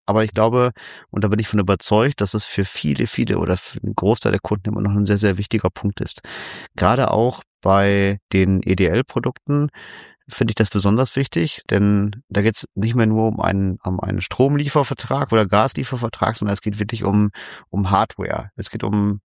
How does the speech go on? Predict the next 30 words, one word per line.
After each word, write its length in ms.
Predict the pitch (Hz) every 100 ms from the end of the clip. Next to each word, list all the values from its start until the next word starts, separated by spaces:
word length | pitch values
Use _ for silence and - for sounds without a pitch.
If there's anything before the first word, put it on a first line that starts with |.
| -
Produkte 520 | 123 147 - 143 143 - - - -
und 300 | - 107 - -
Assets, 400 | 123 139 110 -
die 160 | 117 107
eben 160 | 107
bei 100 | 104
den 140 | 104 101
Kunden 320 | - 120 113
zu 200 | - 90
Hause 460 | 98 135 131 143 135
technisch, 480 | 135 135 143 - -
äh, 100 | - -
eingebaut 560 | - 139 151 127 143 123
werden 320 | 127 135 156 160 - - - -
und, 440 | - 117 113 - -
ähm, 680 | 110 107 110 110 113 117 -
wo 200 | 98 98
auch 100 | 113
Umbaumaßnahmen 680 | 214 151 123 107 107 104 95
am 40 | 98
Haus 200 | 147 143
stattfinden. 440 | 135 - 131 123
Und 140 | 110
da 140 | 101 101
finde 260 | - 110
ich 220 | 104 110 107
eben 180 | 101
die 120 | 104 101
persönliche 520 | 107 98 113 131 -
Ansprechbarkeit 800 | 110 - 113 - 107 110 107